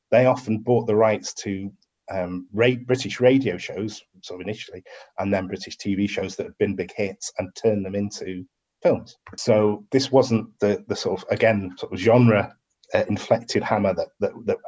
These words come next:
that we all know and love today. It was, this wasn't the Hammer horror days. This is just what they did. They just sort of bought up the latest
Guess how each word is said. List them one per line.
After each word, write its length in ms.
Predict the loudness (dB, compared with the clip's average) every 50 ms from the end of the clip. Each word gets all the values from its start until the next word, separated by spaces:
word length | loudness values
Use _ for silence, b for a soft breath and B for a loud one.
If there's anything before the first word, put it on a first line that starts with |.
| -14 -4 _
that 120 | 0 2
we 120 | 2 2 0
all 120 | 0 0
know 180 | 0 0 0 0
and 120 | 0 -2
love 140 | -4 -6 -6
today. 280 | -4 0 2 2 2 2
It 80 | 2
was, 160 | 0 -2 -4
this 200 | -4 -6 -2 0
wasn't 200 | 0 0 0 0
the 80 | -2 -2
Hammer 280 | -2 0 0 0 2 4
horror 260 | 6 6 8 8 6
days. 440 | 4 0 -6 -8 -10 -12 -14 -16 -18 b b b _ _ -2
This 160 | 0 2 2
is 80 | 2 4
just 160 | 4 4 4
what 100 | 2 2
they 100 | 2 2
did. 260 | 2 0 0 0 -2
They 120 | -4 -4 -4
just 200 | -2 -4 -4 -4
sort 100 | -4 -6
of 80 | -6
bought 320 | -4 -2 -2 -2 -2 -4 -4
up 140 | -4 -4 -6 -14 _ b b b b b b b b _ -2
the 80 | 0
latest 420 | 2 2 2 0 -2 -4 -8 -8